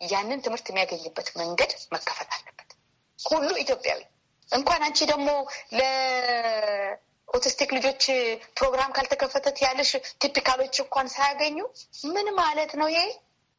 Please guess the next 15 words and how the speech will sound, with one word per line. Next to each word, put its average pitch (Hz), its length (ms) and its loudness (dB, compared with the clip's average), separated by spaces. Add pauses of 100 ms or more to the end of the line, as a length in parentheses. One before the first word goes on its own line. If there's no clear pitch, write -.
(160)
በእግዚአብሔር 240 640 0
አይን 208 200 0
ሁላችንም 226 500 -2
የእግዚአብሔር 165 460 -2
ልጆች - 280 -10
ነን። - 180 -12 (600)
ሁሉም 480 380 2
በተማረው 208 500 0
መጠን - 320 0 (380)
ለዚህ 214 380 0
ዓለም 226 260 2
ኮንትሪቢዩት 220 480 -2
የሚያደርገው 160 420 0
ነገር - 240 -4
ይኖራል፣ - 380 -6